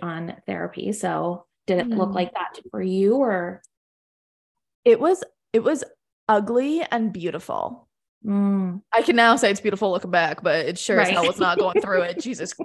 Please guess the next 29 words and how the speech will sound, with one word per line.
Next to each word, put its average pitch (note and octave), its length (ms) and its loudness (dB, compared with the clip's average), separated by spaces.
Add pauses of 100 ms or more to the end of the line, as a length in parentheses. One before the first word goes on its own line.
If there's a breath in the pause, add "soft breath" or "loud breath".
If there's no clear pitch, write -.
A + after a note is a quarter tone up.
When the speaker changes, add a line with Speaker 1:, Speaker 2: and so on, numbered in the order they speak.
(120)
Speaker 2:
Yeah, A#3+ 280 2
that A3 140 0
was A3 100 -4
awful. G3+ 560 -2 (340 loud breath)
But - 380 4 (220)
so, A#3+ 560 2
so A#3 200 0
this A#3 180 0
is A#3+ 120 -4
a A3 60 0
great G#3 200 -6
question. - 520 -10 (140)
I C#4 580 -2 (760)
you B3+ 80 0
know, A#3+ 220 2
I G#3+ 180 0
grew D4 340 -4
up A3 440 0
upper G3+ 240 -6
middle A#3+ 240 0
class G#3 920 -4
and, F#3 680 -2
you G3+ 80 -8
know, F3+ 100 -2
we F3 60 -4
went F3+ 140 -4
on A3 100 -2
vacations. G3 1000 -2 (180)
We, - 260 -18